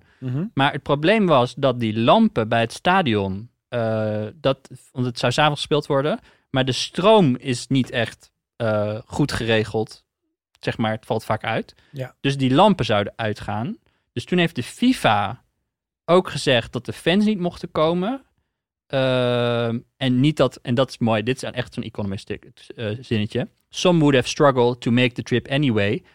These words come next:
Speaker 2: since petrol prices have risen tenfold in the past two years."
Speaker 1: Fietsen ze er even tussendoor.
Speaker 2: Maar
Speaker 1: Ja.
Speaker 2: tering, tien keer omhoog.
Speaker 1: Ja, dan zou je dus, als dat hier zou gebeuren, zou je dus meer dan tien euro voor een liter betalen.
Speaker 2: Ja.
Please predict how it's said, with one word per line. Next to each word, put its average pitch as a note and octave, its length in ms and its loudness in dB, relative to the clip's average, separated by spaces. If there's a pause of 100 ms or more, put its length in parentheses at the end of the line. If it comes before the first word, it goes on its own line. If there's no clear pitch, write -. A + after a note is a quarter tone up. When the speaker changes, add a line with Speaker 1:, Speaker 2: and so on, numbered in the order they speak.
(120)
Speaker 2:
since - 300 -2
petrol F3+ 340 2
prices C3 540 2
have C3 220 -2
risen A#2 360 2
tenfold A2 640 0
in A2 120 -4
the G#2+ 80 -2
past G2 320 -2
two A2+ 120 -2
years." G2+ 380 -4
Speaker 1:
Fietsen C#3+ 280 -8
ze C3 100 -8
er C3 100 -8
even A#2 160 -12
tussendoor. B2+ 480 -20
Speaker 2:
Maar - 140 -12
Speaker 1:
Ja. C#3+ 60 -16
Speaker 2:
tering, F#2 440 -6 (200)
tien G#2+ 440 -2 (120)
keer G#2+ 360 -4 (100)
omhoog. F#2+ 420 -14
Speaker 1:
Ja, A#2+ 260 -14 (140)
dan A#2+ 100 -18
zou B2 180 -8
je B2 60 -10
dus, A#2 160 -16
als - 160 -16
dat B2 100 -18
hier C3 160 -8
zou B2 160 -8
gebeuren, B2+ 340 -8
zou B2 160 -8
je B2 60 -12
dus A#2+ 260 -20 (560)
meer C#3 140 -8
dan C3 100 -4
tien C#3 200 -8
euro C3 180 -12
voor A#2+ 140 -14
een B2 80 -10
liter C3 200 -12
betalen. A2+ 500 -20
Speaker 2:
Ja. G#2+ 260 -8